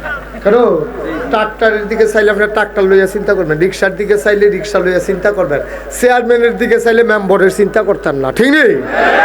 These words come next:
তো সুতরাং আপনি যখন আমার দিকে চাইয়া থাকবেন, আমি যেই কথাটি কমু, এই কথাটি আপনার ভিতরে তাসির করব, আপনার মনোযোগ আকর্ষণ করব। আপনি যদি সাইডও ফেল চকর বকর চান, এ ফেল, এ ফেল চান,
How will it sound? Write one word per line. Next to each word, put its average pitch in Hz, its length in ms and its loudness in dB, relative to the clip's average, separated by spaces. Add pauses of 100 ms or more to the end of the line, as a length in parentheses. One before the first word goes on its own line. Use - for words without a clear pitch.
(520)
তো - 60 -4 (120)
সুতরাং 214 540 0 (340)
আপনি 190 200 2
যখন 214 200 0
আমার 202 320 0
দিকে 220 240 0
চাইয়া 214 200 4
থাকবেন, 196 400 -4 (260)
আমি 185 240 -2
যেই 190 300 2
কথাটি 208 400 0
কমু, 202 360 2 (440)
এই 247 240 4
কথাটি 208 340 0
আপনার 185 300 0
ভিতরে 180 260 -2
তাসির 214 540 -2
করব, 208 340 2 (100)
আপনার 196 240 -2
মনোযোগ 202 580 2
আকর্ষণ 180 520 -2
করব। 127 320 -2 (340)
আপনি 185 220 0
যদি 190 140 2
সাইডও 202 300 0
ফেল 202 120 4
চকর 220 280 0
বকর 202 220 2
চান, 185 300 -2 (320)
এ 202 100 2
ফেল, 202 160 4
এ 202 80 2
ফেল 202 140 2
চান, 170 360 -2